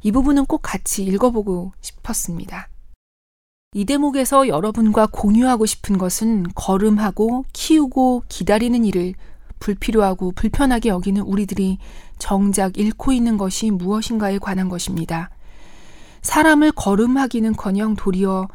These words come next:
사람으로 걸음하고 있는 것이 바로 우리의 현실이 아닌가 생각해 보자는 것입니다. 해고와 구조조정, 그리고 비정규직이 바로 사람으로 사람을 걸음하는 것입니다.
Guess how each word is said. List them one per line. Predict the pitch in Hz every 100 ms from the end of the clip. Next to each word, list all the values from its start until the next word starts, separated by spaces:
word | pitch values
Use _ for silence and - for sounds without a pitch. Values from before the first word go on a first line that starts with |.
| - -
사람으로 | - - 202 214 214 208 214 220 226
걸음하고 | - 202 240 240 226 214
있는 | 185 180
것이 | 180 180 - 202 - - - -
바로 | 196 202
우리의 | 190 180 202 208
현실이 | 269 294 - 240 202
아닌가 | 170 180 185 175 185
생각해 | - 277 294 - 220
보자는 | 190 180 175
것입니다. | 170 - 185 - 185 - - - - - - - - - - -
해고와 | 294 302 277 277 262
구조조정, | - 208 226 202 185 175 175 -
그리고 | - 185 190 196
비정규직이 | 190 220 202 247 233 208 190 175 196 202
바로 | - 185 185 190 - - -
사람으로 | - 254 262 240 202 180 180 196
사람을 | - 254 247 220 226 220
걸음하는 | - 196 202 226 226 196
것입니다. | 180 170 - 170 165 175